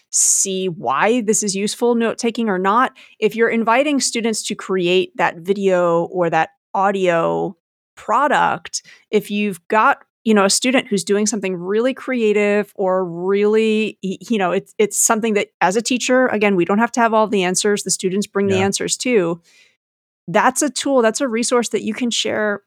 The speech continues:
Speaker 1: with other classes. So
Speaker 2: Yeah,
Speaker 1: for
Speaker 2: I
Speaker 1: me,
Speaker 2: love it.
Speaker 1: if you're going to invite students to, you know, stop, record, explain what they're doing as note takers, I would highly recommend do this with a few other teachers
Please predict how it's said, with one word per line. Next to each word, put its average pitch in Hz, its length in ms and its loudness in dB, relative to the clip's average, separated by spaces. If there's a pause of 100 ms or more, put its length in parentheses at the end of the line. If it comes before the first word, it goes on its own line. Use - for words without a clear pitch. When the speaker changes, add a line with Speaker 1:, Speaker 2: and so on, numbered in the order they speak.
Speaker 1:
with 208 160 -2
other 208 240 2
classes. - 840 -2 (280)
So 226 160 0
Speaker 2:
Yeah, - 80 -4
Speaker 1:
for 226 120 0
Speaker 2:
I 220 40 -2
Speaker 1:
me, 247 100 0
Speaker 2:
love 277 120 2
it. - 20 2
Speaker 1:
if - 120 -2
you're 214 140 2
going 226 280 0
to 202 380 0
invite 190 360 0
students 180 420 -6
to, 175 320 -2 (400)
you 196 100 0
know, 170 120 0
stop, 220 580 2 (480)
record, 202 840 2
explain 190 720 0
what 208 160 0
they're 185 140 2
doing 175 320 0
as 208 160 0
note 220 200 -2
takers, 247 480 -2 (360)
I 226 120 2
would 254 120 2
highly 233 320 2
recommend 196 580 -2
do 202 180 -4
this 240 300 0
with 202 240 0
a 190 60 -8
few 190 200 -2
other 175 200 2
teachers 247 720 -2